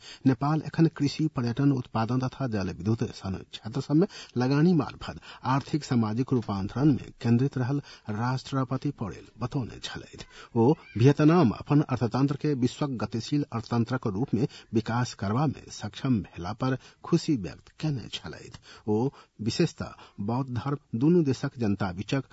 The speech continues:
गंभीर संबंधक लेल आधारक रूप में रहल बतबैत लुम्बिनी के बहुतो वियतनामी अपन जीवन में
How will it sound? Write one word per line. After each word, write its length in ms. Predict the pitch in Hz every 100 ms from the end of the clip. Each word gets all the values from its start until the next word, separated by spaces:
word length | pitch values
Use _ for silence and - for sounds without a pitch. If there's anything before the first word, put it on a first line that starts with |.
| - -
गंभीर 420 | 104 113 107 143
संबंधक 760 | 143 110 92 90 113 127 127 - - - _ -
लेल 440 | 98 139 135 107 - -
आधारक 460 | 98 - 135 156
रूप 260 | 92 135 -
में 80 | 107
रहल 300 | 90 107 139 _ 87
बतबैत 440 | 90 117 120 147 _ - _
लुम्बिनी 400 | 104 123 170 180
के 200 | 117 - - _ _ _ _ -
बहुतो 340 | 117 143 185
वियतनामी 680 | 147 113 107 92 135 143 160 -
अपन 280 | 113 131
जीवन 300 | 113 120 151
में 120 | 151